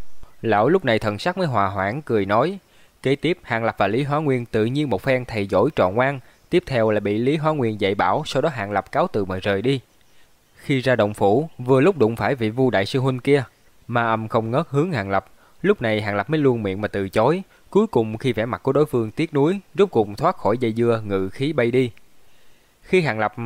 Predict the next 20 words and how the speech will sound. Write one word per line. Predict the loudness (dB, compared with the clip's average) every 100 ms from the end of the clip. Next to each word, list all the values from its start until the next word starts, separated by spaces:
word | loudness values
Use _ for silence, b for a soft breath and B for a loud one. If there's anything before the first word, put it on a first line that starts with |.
| -2
đứng | -2 0
ở | -2
trên | 0 0
tiểu | 0 0
chu, | 2 2 0 b
không | b -4 -2
khỏi | 0 0
nhìn | 0
được | 2 0 2
hồi | -2
tưởng | 0 -2 -2
hết | -4
thảy | -4 -4
những | -4 -4
gì | -4
phát | -4 -6
sinh | -6 -4
trong | -2 -2
hai | -2
ngày. | -4 -6